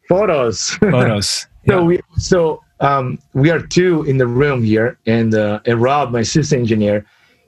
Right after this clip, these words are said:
Speaker 1: he's constantly doing recall and notes. And recall is, like, so photos of the three bays. On Studio One that we're using as a daw, there's a beautiful plugin. It's called Pipeline.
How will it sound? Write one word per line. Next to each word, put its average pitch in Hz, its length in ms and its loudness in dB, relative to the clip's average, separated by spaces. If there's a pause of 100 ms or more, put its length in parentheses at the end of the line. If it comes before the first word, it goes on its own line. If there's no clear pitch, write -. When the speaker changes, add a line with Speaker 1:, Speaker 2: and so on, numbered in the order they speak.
Speaker 1:
he's 160 260 0
constantly 160 560 0
doing 131 540 0
recall 135 720 0
and 123 160 0
notes. 120 460 -2 (400)
And 139 240 0
recall 170 420 0
is, 123 160 -6
like, 127 380 -2 (420)
so 135 140 2
photos 170 520 -2
of 127 220 -2
the 113 80 -10
three 156 220 0
bays. 165 480 -2 (880)
On 143 140 0
Studio 220 340 0
One 160 420 -2 (120)
that 135 120 0
we're 139 80 -2
using 139 360 0
as 117 120 -2
a 117 80 0
daw, 113 360 0
there's 117 160 0
a 120 40 0
beautiful 170 760 -2
plugin. 127 260 -2
It's 107 140 -6
called 117 220 -6
Pipeline. 113 600 -4